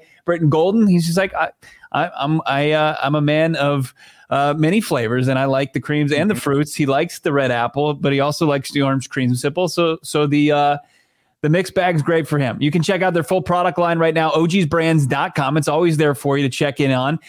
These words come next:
Speaker 1: see what deals are going on as well on their socials at O Gs Brands. And also you can find them in your local dispensary. You just gotta be twenty-one years or older to purchase O Gs. We love O Gs. O Gs brands dot com.
Speaker 2: Uh, yeah,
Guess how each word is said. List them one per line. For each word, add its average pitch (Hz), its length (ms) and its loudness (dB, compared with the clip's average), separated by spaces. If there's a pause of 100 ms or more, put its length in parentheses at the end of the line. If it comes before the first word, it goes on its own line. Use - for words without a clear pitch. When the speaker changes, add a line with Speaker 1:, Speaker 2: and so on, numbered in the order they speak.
(140)
Speaker 1:
see - 160 0
what 165 160 0
deals 151 260 2
are 143 40 2
going 139 260 0
on 147 160 0
as 131 100 0
well 143 220 2
on 143 200 0
their 143 100 2
socials 147 500 -2
at 156 180 0
O 160 140 2
Gs 139 220 0
Brands. 143 440 0 (240)
And 147 80 0
also 160 220 -2
you 175 60 0
can 175 120 -2
find 165 220 0
them 160 60 2
in 156 40 4
your 151 140 2
local 156 240 -2
dispensary. 143 480 -2
You 123 60 0
just 156 120 0
gotta 220 120 0
be 185 100 0
twenty-one 180 400 0
years 151 180 2
or 147 60 2
older 147 300 0
to 135 160 -4
purchase 226 560 -2
O 131 160 0
Gs. 120 280 -2 (240)
We 165 140 2
love 160 220 0
O 143 120 2
Gs. 131 320 0 (300)
O 190 180 0
Gs 226 300 2
brands 160 540 0 (300)
dot 147 420 -2
com. 131 340 -2 (1080)
Speaker 2:
Uh, 117 360 -4
yeah, 113 180 -6